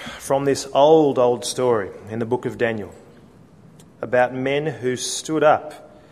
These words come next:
who sought to be distinctive and to obey you.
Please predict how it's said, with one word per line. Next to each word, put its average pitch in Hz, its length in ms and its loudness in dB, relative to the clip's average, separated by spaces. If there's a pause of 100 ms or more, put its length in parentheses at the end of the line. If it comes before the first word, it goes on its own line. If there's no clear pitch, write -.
(320)
who 131 120 -6
sought 151 380 -2
to 131 80 -8
be 131 140 0
distinctive 147 960 -6 (720)
and 120 180 -6
to 120 180 -2
obey 120 500 2
you. 113 380 -6